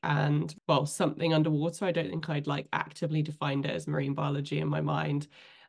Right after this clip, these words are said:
And then when it came down to it, I just chose, um, to do something underwater. And yeah, I didn't really look too much about it. I knew that Southampton was a very good university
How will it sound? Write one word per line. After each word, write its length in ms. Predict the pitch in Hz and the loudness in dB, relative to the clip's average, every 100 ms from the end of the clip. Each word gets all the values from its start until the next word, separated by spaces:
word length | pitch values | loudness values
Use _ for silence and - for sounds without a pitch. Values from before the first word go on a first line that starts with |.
| - | 0
And 120 | 156 | 4
then 340 | 151 143 139 143 | 4 4 0 -2
when 220 | - 160 | 2 4
it 60 | 151 | 4
came 220 | 175 151 | 0 0
down 280 | 135 143 147 | 0 0 -2
to 140 | - | -2
it, 60 | 147 | -4
I 120 | - | -4
just 260 | 151 147 - | -6 -10 -8
chose, 580 | 143 139 139 139 - - _ | -4 -2 -2 -6 -14 -18 _
um, 320 | 147 135 139 | 2 2 0
to 140 | 139 | 0
do 340 | 151 143 139 143 | 0 0 2 0
something 340 | 147 - - | -2 -6 0
underwater. 840 | 151 147 147 135 151 151 143 139 143 _ | 2 4 2 2 0 -2 -4 -4 -6 _
And 480 | 147 143 156 147 143 | 0 2 2 0 -2
yeah, 200 | - 185 | 0 2
I 80 | 214 | 4
didn't 300 | 262 277 277 | 6 4 4
really 280 | 247 226 196 | -2 -2 0
look 300 | 185 - - | -2 -4 -6
too 200 | 202 175 | -2 0
much 300 | 170 - 170 | 0 -2 0
about 200 | 160 180 | 2 2
it. 80 | |
I 80 | 175 | 0
knew 180 | 170 165 | 0 -2
that 140 | 160 | -4
Southampton 440 | - 160 156 151 151 | -4 -4 -2 -2 -4
was 120 | 147 | -4
a 40 | |
very 180 | 147 143 | -2 -4
good 160 | 147 147 | -2 -2
university 800 | 143 143 147 151 - 147 147 147 | 0 0 -2 -2 -2 2 2 0